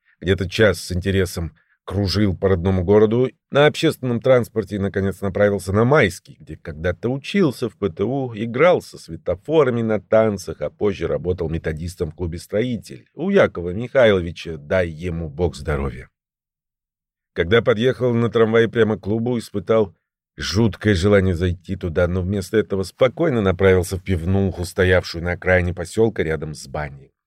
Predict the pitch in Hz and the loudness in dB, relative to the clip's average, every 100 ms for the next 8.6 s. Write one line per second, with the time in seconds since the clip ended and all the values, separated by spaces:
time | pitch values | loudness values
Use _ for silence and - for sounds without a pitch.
0 | _ - 160 - 147 - 180 165 - - | _ 0 0 2 -2 -2 -4 -2 -4 -8
1 | 85 98 139 131 123 127 185 165 127 - | -6 -4 -2 0 2 2 0 -2 -8 -12
2 | _ 147 175 185 - 151 156 143 - 127 | _ -4 -2 -2 -2 0 2 0 -2 -2
3 | 123 120 143 135 147 160 147 113 120 101 | -2 -4 -8 -8 -6 -4 -4 -4 -4 0
4 | 101 101 90 90 - 95 87 82 - - | 4 4 4 -2 -2 -2 0 -4 -10 -12
5 | 82 85 90 82 80 80 80 82 87 85 | -10 -4 -4 -4 -6 -8 -6 -4 -2 -4
6 | 76 _ _ - 143 139 190 78 73 90 | -6 _ _ -2 0 2 0 0 -4 0
7 | 92 85 - 78 - 80 85 85 80 80 | 0 0 -8 -14 -10 -2 2 2 0 -4
8 | 80 69 67 73 - | -2 -2 -2 -4 -6